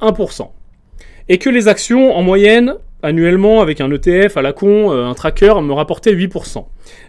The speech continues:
J'avais sept de risque premium, c'est-à-dire que la différence, l'écart entre ce un et ce huit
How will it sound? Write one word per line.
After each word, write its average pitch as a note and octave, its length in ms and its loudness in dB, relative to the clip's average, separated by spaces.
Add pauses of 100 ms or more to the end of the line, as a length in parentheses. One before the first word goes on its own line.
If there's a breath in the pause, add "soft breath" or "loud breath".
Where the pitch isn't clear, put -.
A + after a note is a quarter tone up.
J'avais E3 240 -2
sept A#3 400 0
de D3 100 -4
risque G3+ 240 -4
premium, C3 400 -6
c'est-à-dire E3 340 -8
que C3+ 220 -2 (340 soft breath)
la B2+ 140 -6
différence, G#3+ 640 -4
l'écart F3 600 -2
entre D3 240 -8
ce D3 260 -8
un F3 220 -6
et - 80 -14
ce - 160 -12
huit C4 380 -4